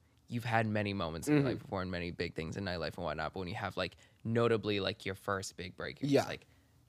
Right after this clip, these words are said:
Speaker 1: "Oh, wow, this is that moment."
Speaker 2: Yeah, it's definitely, it was like, I, I feel like I haven't had that moment of, like, "Wow, this is my big break," but I
Speaker 1: Yeah.
Speaker 2: definitely have had, like,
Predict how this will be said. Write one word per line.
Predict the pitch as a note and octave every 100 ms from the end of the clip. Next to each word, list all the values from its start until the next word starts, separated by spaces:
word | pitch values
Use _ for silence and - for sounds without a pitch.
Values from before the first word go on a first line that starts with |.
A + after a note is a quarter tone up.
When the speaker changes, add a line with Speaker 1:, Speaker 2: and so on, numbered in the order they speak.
| -
Speaker 1:
"Oh, | A2+
wow, | A2+ G#2 -
this | -
is | -
that | F#2+ -
moment." | A2 G#2+ C#2 -
Speaker 2:
Yeah, | C3 C3+ G#2
it's | A2 C#3
definitely, | C3 C3 B2+ - C#3 B2+ -
it |
was | C#3 D3
like, | D3 B2+ - - -
I, | E3+ G3
I | F3
feel | -
like | A3+ G#3
I |
haven't | C4+ D#3+ D#3 D#3
had | D3+ C3+
that | B2
moment | B2+ B2 B2+ -
of, | A#2+ A#2
like, | A2 G#2 G2+ -
"Wow, | A#2 A2
this | G#2+ B2
is | A2+
my | B2 A2
big | G#2+ G#2+ A2 -
break," | G#2 G2 A2 D#3+ - - -
but | -
I | C#3+
Speaker 1:
Yeah. | C#3
Speaker 2:
definitely | C#3 C3+ E3+ E3 D#3+
have | C#3+ C3+
had, | C#3 C3+ B2+ B2+
like, | A#2 G#2+ A2 -